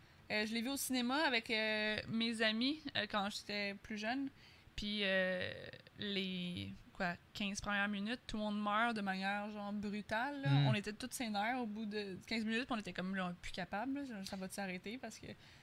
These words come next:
Speaker 1: c'était, genre, vraiment intense, là. C'était, genre, le jeune kid qui tue tout le monde, là.
Speaker 2: Ok.
Speaker 1: Mais, genre, on était juste comme, « Ok, là, j-, j'en peux plus, là. Ça, ça va. »
Speaker 2: Jeez.
Speaker 1: C'est juste vraiment gore, là.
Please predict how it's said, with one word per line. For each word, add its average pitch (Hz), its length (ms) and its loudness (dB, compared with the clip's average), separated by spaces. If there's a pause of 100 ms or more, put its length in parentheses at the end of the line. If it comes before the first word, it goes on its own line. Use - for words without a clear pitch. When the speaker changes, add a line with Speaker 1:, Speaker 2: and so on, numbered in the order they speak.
Speaker 1:
c'était, 208 280 2
genre, 202 260 6
vraiment 208 400 2
intense, 185 460 0
là. 196 60 -4
C'était, 214 260 4
genre, 220 100 6
le 208 160 8 (100)
jeune 226 280 6
kid 269 340 4
qui - 120 -8
tue - 160 -8
tout 247 80 4
le 233 80 4
monde, 277 280 6
là. 359 140 8 (160)
Speaker 2:
Ok. 131 320 4
Speaker 1:
Mais, 214 160 6
genre, 190 680 12
on 202 60 2
était 214 200 6
juste 220 200 -2
comme, « 190 400 8 (100)
Ok, 208 140 4
là, 190 460 4
j-, 196 160 -2
j'en 196 200 4
peux 214 140 -4
plus, 190 300 -2
là. 165 180 0
Ça, 185 280 0
ça 196 220 4
va. » 190 200 4
Speaker 2:
Jeez. 175 100 4
Speaker 1:
C'est - 220 2
juste 320 340 0 (280)
vraiment 202 420 4
gore, 196 320 -2
là. 196 240 -8